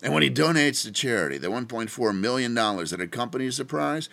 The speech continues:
I'm thinking Acorn. So Obama got an award. Hey,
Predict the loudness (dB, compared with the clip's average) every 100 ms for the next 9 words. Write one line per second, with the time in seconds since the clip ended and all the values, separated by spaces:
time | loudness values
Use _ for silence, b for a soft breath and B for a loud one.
0 | B -10 -8 -4 -2 0 2 0 -2 -2
1 | 2 2 0 -2 -2 -6 -14 _ _ _
2 | -4 2 4 8 8 8 6 4 2 2
3 | 4 6 8 8 6 4 2 4 4 4
4 | 2 0